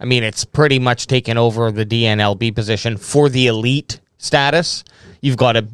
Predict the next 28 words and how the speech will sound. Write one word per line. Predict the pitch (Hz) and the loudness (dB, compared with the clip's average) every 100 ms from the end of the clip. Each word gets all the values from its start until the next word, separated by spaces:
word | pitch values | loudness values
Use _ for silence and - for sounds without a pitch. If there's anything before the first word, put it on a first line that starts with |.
| - | -8
kind | - 127 | -2 0
of | 113 110 127 _ _ _ - | 0 -6 -20 _ _ _ -4
be | 131 | -2
both. | 107 117 185 - - - - _ _ _ | 2 4 4 0 -14 -20 -20 _ _ _
Um, | 120 120 107 101 95 95 _ _ _ | 0 2 4 0 -2 -10 _ _ _
from | - 123 | -4 -2
a | 104 | 0
linebacker | 104 113 123 123 - 120 117 110 | 0 0 0 0 0 0 2 2
or, | 98 98 - | 0 -2 -2
or | 104 104 - - | -2 -2 -4 -2
I, | 175 - | 0 0
I, | 202 170 - - - | -2 -6 -14 -16 0
you | 160 | 4
don't | 247 285 | 4 4
really | 262 | 0
see | - 208 | 4 2
it | 160 | 4
go | 175 | 2
too | - 175 | 2 0
much | 170 - | 0 0
the | 151 | 0
other | 139 135 | 2 2
way, | 131 | 2
do | 107 120 | 2 0
you? | 120 98 90 | 0 -2 -6
From | - 127 117 | -6 -2 0
a | |
li-, | 120 120 | 2 2